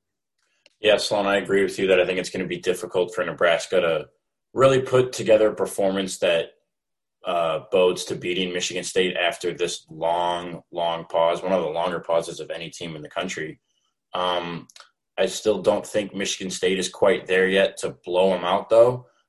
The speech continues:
I do think the, I think, I think they'll get a win. I have 'em as a ten-point win, seventy-five sixty-five, uh, the Spartans taking the lead,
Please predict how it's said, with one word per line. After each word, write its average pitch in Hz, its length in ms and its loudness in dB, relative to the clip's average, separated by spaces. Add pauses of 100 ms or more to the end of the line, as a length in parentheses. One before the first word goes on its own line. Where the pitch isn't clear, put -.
I - 80 -4
do 98 140 -6
think 90 220 -8
the, 90 280 -2
I 85 60 -4
think, 95 260 -10 (320)
I 76 40 -10
think 85 180 -12
they'll 82 80 -8
get 78 140 -4
a 71 40 -8
win. 107 480 -2
I 92 80 -4
have 95 220 2
'em 92 180 -2
as 85 300 0
a 78 80 -14
ten-point 101 580 -4
win, 85 160 -6
seventy-five 90 800 -2
sixty-five, 85 920 -4 (500)
uh, 80 200 -4
the 82 80 -8
Spartans 85 500 -4
taking 85 300 -6
the 80 80 -10
lead, 82 400 -8